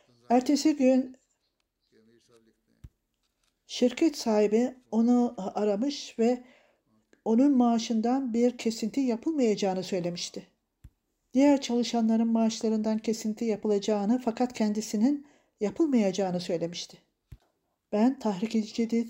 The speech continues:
çantamı ödediğimden dolayı bu o gerçekleşmişti. Malawi, e, yine bir ülke. Manchoki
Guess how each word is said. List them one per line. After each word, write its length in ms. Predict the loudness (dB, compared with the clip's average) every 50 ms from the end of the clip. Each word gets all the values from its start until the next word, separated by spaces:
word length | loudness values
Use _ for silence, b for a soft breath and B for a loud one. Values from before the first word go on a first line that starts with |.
| -10 _ _ _ _
çantamı 500 | -6 -6 -6 -6 -2 -4 -2 0 0 0
ödediğimden 800 | 0 2 2 0 0 2 0 -2 -2 -2 0 0 2 2 2 2
dolayı 500 | 2 2 2 0 0 0 -2 -2 -2 -6 _ _ _ _ _ _ _ _ _ _ _ _ _ _ _ _ _ _ _ _
bu 300 | 0 0 0 2 2 2
o 120 | 2 2 2
gerçekleşmişti. 960 | 2 2 2 2 -2 -6 -4 -4 -6 -6 -6 -10 -12 -12 -14 -12 -12 -14 -16 -16 _ _ _ _ _ _ _ _ _ _ _ _ -4
Malawi, 680 | 0 2 4 4 4 4 4 2 0 0 0 -2 -4 -8
e, 320 | -10 -8 -8 -8 -10 -12 _ _ _ _ _ _ _ _ _ _ _ -2
yine 360 | 0 2 2 2 2 0 -4 -4 -4
bir 260 | -4 -2 -4 -6 -10 -18 _ -10 -8
ülke. 440 | -8 -8 -8 -4 -2 0 0 0 -2 -6 -20 _ _ _ _ _ _ _ _ _ _ _ _ _ _ _ _ _ _ _ _ _ _ -8
Manchoki 760 | -2 0 2 2 2 2 2 2 2 2 2 2 2 2 2